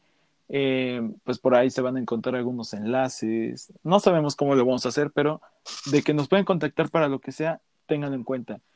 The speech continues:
Eh, pues nada, antes de pasar como a los anuncios parroquiales y todo eso, pues solamente, eh, queríamos agradecerles nuevamente por todo el apoyo que está recibiendo este podcast. De verdad que es bastante, es mucho más del que esperábamos en un inicio.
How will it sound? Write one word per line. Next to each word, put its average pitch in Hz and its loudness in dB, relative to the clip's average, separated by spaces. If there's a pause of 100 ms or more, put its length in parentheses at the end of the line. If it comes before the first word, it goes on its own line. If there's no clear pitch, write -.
(500)
Eh, 147 -4
pues 139 0
nada, 147 2
antes 156 0
de 147 0
pasar 139 -4
como 151 -6
a - -2
los 123 -4
anuncios 131 -6
parroquiales 131 -8
y 120 -20
todo 131 -10
eso, 143 -10
pues - -14
solamente, 131 -4 (640)
eh, 135 -2
queríamos 143 0
agradecerles 135 2
nuevamente 139 -2
por 120 -6 (100)
todo 151 4
el 160 4
apoyo 147 2
que - -12
está - -4
recibiendo 131 -4
este 113 -6
podcast. 131 -4 (400)
De 120 2
verdad 139 6
que 160 0
es 139 -2
bastante, 120 -4
es 135 -2
mucho 151 -2
más 143 -2
del 147 -2
que 139 -4
esperábamos 131 0
en 123 -4
un 131 -4
inicio. 139 -6